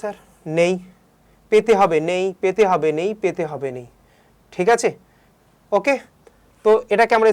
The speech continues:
স্কিপ করে দিই। ঠিক আছে, this is not correct। ওকে, তারপরে এবারে চলে আসি, is the universal set and এটা বলে দেওয়া আছে। Then বলেছে যে এর মধ্যে কোনটা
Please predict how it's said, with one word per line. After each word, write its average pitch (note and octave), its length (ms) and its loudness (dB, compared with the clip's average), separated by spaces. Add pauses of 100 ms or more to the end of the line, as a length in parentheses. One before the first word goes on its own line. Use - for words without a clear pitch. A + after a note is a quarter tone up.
স্কিপ B3+ 300 -4
করে B3 180 6
দিই। B3+ 100 -2 (1160)
ঠিক G#3+ 180 -4
আছে, - 120 -6 (640)
this F3 180 -4
is F3 140 -8
not A3 120 2 (100)
correct। B3+ 320 2 (540)
ওকে, A#3+ 160 4 (400)
তারপরে E3 340 2 (1400)
এবারে C#4 220 4 (100)
চলে B3 160 8 (100)
আসি, A#3+ 200 -2 (640)
is B3+ 320 0 (100)
the B3 60 2 (280)
universal C4 480 2 (140)
set D4+ 200 2 (440)
and G3+ 120 0 (460)
এটা B3 120 2 (120)
বলে D#3 200 2
দেওয়া E3 240 4
আছে। A3 180 -8 (1600)
Then C4 180 6 (180)
বলেছে B3 300 4 (100)
যে G#3 60 2 (220)
এর A#3 160 4
মধ্যে A3+ 200 0 (100)
কোনটা G3 240 2